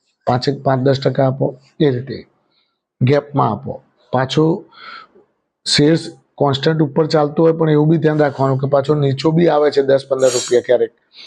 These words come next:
તો એ વખતે તમારે પાછા વેચેલા હોય ખરીદી લેવાના. આ ધ્યાન રાખવાનું. એટલે મિત્રો, બજારની અંદર અત્યારે તેજ મુવમેન્ટ ચાલી રહી છે, અલગ અલગ સેક્ટર વાઇઝ કામકાજ થઈ રહ્યું છે.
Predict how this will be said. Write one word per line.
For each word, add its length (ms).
તો 100
એ 60
વખતે 420
તમારે 320
પાછા 300
વેચેલા 440
હોય 200
ખરીદી 400
લેવાના. 360
આ 200
ધ્યાન 220
રાખવાનું. 480
એટલે 200
મિત્રો, 360
બજારની 440
અંદર 320
અત્યારે 400
તેજ 320
મુવમેન્ટ 460
ચાલી 340
રહી 140
છે, 180
અલગ 200
અલગ 200
સેક્ટર 360
વાઇઝ 300
કામકાજ 420
થઈ 140
રહ્યું 220
છે. 180